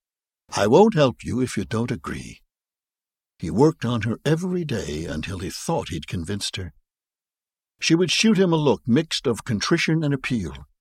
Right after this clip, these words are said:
"Are you sure you want to go through with this?" she asked again and again.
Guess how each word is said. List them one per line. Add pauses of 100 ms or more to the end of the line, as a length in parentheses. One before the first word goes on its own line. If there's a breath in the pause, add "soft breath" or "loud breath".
(340)
"Are
you
sure
you
want
to
go
through
with
this?"
she
asked
again
and
again.